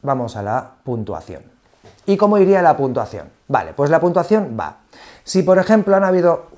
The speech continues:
toda una serie de movimientos y nadie me ha cazado a mí, que soy el Pixoid, pues yo me llevo uno de estos cubos de bonificación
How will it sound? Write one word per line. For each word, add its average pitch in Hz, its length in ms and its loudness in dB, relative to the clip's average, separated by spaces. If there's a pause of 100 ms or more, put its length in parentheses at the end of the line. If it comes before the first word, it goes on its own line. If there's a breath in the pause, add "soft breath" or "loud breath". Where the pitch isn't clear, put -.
toda 185 120 0
una 175 120 0
serie 156 180 -2
de 147 100 -2
movimientos 135 760 -4
y 143 140 0
nadie 120 500 -2
me 120 200 -4
ha 120 100 -6
cazado 107 380 -6
a 90 60 -8
mí, 123 200 -6
que 95 100 -14
soy 92 180 -14
el 85 100 -16
Pixoid, 226 500 -6 (500 soft breath)
pues 107 180 -8
yo 165 360 2 (240)
me 92 160 -14
llevo 147 380 -8 (1120)
uno 175 300 -8 (200)
de 104 180 -10
estos - 340 -14
cubos 170 460 -6
de 110 140 -10
bonificación 85 720 -16